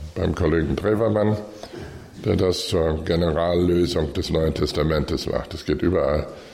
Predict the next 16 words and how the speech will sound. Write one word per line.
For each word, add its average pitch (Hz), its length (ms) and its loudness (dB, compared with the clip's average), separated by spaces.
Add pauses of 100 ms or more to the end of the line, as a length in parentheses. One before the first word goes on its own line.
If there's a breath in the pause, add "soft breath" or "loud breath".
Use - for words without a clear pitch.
(180 loud breath)
um 80 120 0
Befreiung 78 460 2
von 71 220 0
der - 200 0
Angst. - 320 -6 (1400 loud breath)
Und - 100 -2
eigentlich, 78 580 0
äh, 78 140 0 (220)
um 80 120 2
die 80 80 2
Vorbereitung 80 720 2 (1160 loud breath)
des 87 160 -2
Berufes 85 460 2
von 90 140 0
Herrn 90 140 2
Drewermann. 76 520 2